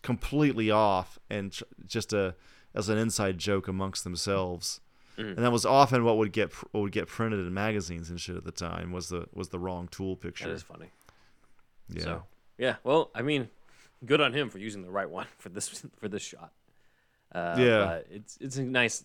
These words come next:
Speaker 2: look behind the scenes. Another way to recognize the guy who, uh, you know, helped bring this to life.
Speaker 1: Yeah, it's cool.
Speaker 2: And then another shot of the goggles,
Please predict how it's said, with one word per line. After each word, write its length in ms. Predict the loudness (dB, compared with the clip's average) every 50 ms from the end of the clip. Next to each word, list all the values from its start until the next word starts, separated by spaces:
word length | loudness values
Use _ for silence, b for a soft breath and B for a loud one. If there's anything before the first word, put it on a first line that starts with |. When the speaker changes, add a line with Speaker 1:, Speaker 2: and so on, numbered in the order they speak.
| _ -12
Speaker 2:
look 280 | -6 -4 -4 -4 -4 -8
behind 260 | -8 -8 -8 -10 -10
the 40 | -12
scenes. 400 | -14 -16 -16 -16 -18 -18 -14 -10
Another 300 | -8 -2 0 0 0 2
way 160 | 0 -2 -2
to 80 | -4 -4
recognize 480 | -4 -6 -6 -6 -6 -8 -8 -8 -8 -10
the 80 | -12
guy 220 | -10 -8 -8 -8 -10
who, 240 | -12 -16 -16 -16 -18 b b b b b b b
uh, 40 | -12 -10
you 80 | -8
know, 140 | -8 -10 -6
helped 240 | -4 -4 -4 -4 -8 _ _ _
bring 220 | -8 -6 -6 -6
this 120 | -8 -12 -12
to 80 | -8
life. 240 | -4 -4 -4 -4 -6 -10 _ _ _ _ -20 _ _ _ _ _ _ _ _ _ _ _ _ _ -20 -20 _ _ _ _ _ _ _ _ _ -20 _ _ _ _
Speaker 1:
Yeah, 80 | -2 -2
it's 120 | 0 0
cool. 240 | -2 -2 -4 -4 -6 -10 -16 -20 -20 -20 -20 -20 -20 -20 -20 -16 -12
Speaker 2:
And 140 | -8 -6 -4
then 140 | -4 -4
another 240 | -4 -4 -4 -4 -4
shot 300 | -2 0 2 2 2 2 -2
of 140 | -4 -4 -4
the 80 | -2
goggles, 680 | 0 2 4 4 2 0 -4 -10 -14 -12 -12 -12 -14